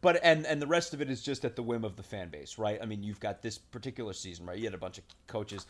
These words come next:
You had Texas Tech can their coach with a winning record mid-season,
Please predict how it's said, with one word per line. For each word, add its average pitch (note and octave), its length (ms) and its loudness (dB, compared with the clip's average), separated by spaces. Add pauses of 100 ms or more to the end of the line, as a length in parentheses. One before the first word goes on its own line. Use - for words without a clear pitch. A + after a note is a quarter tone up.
(160)
You C#3+ 120 2
had A2+ 200 4
Texas B2+ 360 -2
Tech - 300 0
can A2 260 -4
their A#2 140 -4
coach G#2+ 360 -8
with A#2 240 -6
a A2 60 0
winning G#2 380 -4
record G2 360 -6 (100)
mid-season, F#2+ 600 -10